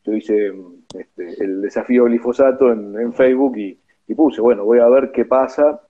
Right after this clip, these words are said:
Supuestamente, yo lamentablemente no tengo todo el tiempo acceso a alimentos orgánicos, pero pongamos que intento comer, para, para ser,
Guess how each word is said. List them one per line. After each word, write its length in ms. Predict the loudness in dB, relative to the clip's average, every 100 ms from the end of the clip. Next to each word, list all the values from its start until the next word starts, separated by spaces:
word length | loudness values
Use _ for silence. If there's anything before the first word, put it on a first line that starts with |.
| _ -8
Supuestamente, 720 | -6 0 0 0 -2 -6 -8 _
yo 460 | -4 0 0 -4 _ _ _ -18
lamentablemente 680 | -12 -6 -2 0 0 -2 -4
no 120 | -4
tengo 240 | -2 -2
todo 160 | 0 0
el 100 | 2
tiempo 220 | 0 0
acceso 320 | -2 -4 -2
a 40 | -4
alimentos 380 | -2 -4 -4 -2
orgánicos, 460 | 0 0 0 -2 -2
pero 160 | -6
pongamos 500 | -4 -4 -2 -2 -2
que 380 | -2 0 0 -4 _ _ -4
intento 540 | -4 0 -2 0 0
comer, 480 | 0 2 0 -2 _ _ _ _ _ -8
para, 360 | -4 -2 -4 -8
para 240 | -8 -6
ser, 180 | -4